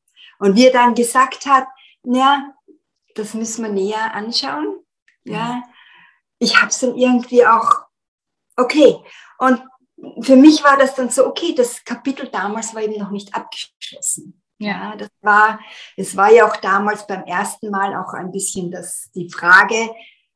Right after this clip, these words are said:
Speaker 1: ähm, den Tumor entfernen oder gleich eine Mastektomie. Und wir haben uns dann entschieden, den Tumor zu entfernen. Ähm,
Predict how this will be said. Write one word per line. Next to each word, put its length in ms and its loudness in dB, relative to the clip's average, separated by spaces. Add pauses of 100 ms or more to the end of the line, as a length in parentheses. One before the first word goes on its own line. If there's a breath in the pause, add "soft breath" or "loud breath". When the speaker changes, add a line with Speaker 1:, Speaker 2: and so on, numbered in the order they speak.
(360)
Speaker 1:
ähm, 680 -6
den 180 -8
Tumor 360 -2
entfernen 760 -4
oder 380 -6
gleich 380 -6
eine 200 -10
Mastektomie. 800 -8
Und 140 -14
wir 100 -18
haben 120 -18
uns 100 -20
dann 120 -16
entschieden, 560 -14
den 400 -14 (520)
Tumor 420 -6
zu 160 -12
entfernen. 680 -10 (680 loud breath)
Ähm, 680 -8